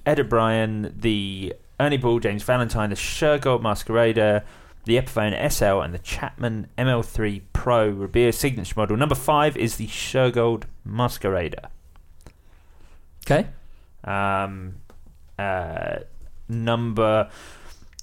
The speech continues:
Speaker 1: four, uh, is the, the Ed O'Brien.
Speaker 2: Okay.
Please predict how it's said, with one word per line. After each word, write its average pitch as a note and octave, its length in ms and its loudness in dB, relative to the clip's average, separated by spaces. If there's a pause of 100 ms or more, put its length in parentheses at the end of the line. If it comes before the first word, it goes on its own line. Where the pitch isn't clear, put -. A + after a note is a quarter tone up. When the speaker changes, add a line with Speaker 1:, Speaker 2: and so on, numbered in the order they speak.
Speaker 1:
four, E3 600 2 (500)
uh, A2 480 4
is B2 420 2 (100)
the, A#2 640 2 (3250)
the G#2+ 320 -2 (120)
Ed A#2+ 160 4
O'Brien. A#2+ 720 4 (1000)
Speaker 2:
Okay. F#3+ 280 4